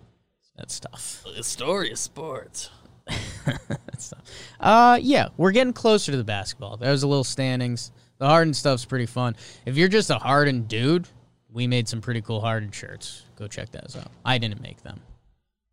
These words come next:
Speaker 1: Matt did. But they're pretty cool. I almost got one.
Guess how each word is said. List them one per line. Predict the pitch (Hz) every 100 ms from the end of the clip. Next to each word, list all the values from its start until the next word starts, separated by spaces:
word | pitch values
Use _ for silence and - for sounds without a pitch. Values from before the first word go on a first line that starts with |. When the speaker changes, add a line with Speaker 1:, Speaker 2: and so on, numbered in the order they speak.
| _ _ _ _ _ _
Speaker 1:
Matt | 104 104 -
did. | - 50 - - - _ _ _ _ _ _ _
But | 107
they're | 117 107
pretty | 104 95
cool. | - -
I | - 143
almost | 147 127
got | - 101 -
one. | -